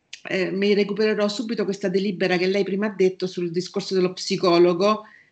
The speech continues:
perché vorremmo anche lì dare una grossa mano per ai-, per, eh, aiutare, perché effettivamente i problemi dello psicologo sono enormi.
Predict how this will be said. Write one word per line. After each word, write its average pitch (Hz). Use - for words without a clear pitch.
perché 196
vorremmo 190
anche 202
lì 185
dare 180
una 185
grossa 208
mano 170
per 160
ai-, 165
per, 170
eh, 165
aiutare, 185
perché 180
effettivamente 208
i 170
problemi 202
dello 190
psicologo 196
sono 180
enormi. 196